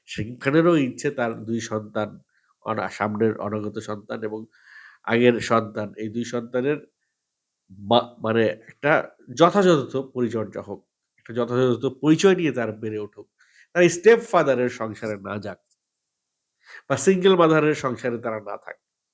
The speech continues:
কারণ একটা, একটা ব্রোকেন ফ্যামিলিতে সন্তান যেভাবে বড় হয়ে ওঠে, সেই সন্তান কখনোই সুস্থ, স্বাভাবিক চেতন বা মনন নিয়ে বড় হতে পারে না।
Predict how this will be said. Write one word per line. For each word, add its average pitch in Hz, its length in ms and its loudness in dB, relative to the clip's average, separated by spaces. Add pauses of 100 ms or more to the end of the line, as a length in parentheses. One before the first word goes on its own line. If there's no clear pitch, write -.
(600)
কারণ 170 360 6
একটা, 190 640 2 (3000)
একটা 139 520 4 (380)
ব্রোকেন 185 380 6
ফ্যামিলিতে 135 720 0 (100)
সন্তান 120 460 -10
যেভাবে 117 320 -2
বড় 113 280 0
হয়ে 113 180 4
ওঠে, 101 320 -6 (420)
সেই 165 160 -6
সন্তান 156 360 -4
কখনোই 127 580 0 (260)
সুস্থ, - 400 -6
স্বাভাবিক 127 640 0 (280)
চেতন 135 500 4 (420)
বা 113 100 -8
মনন 117 500 -4 (240)
নিয়ে 117 120 -6
বড় 110 220 -6
হতে 104 160 -10
পারে 95 280 -14
না। - 100 -20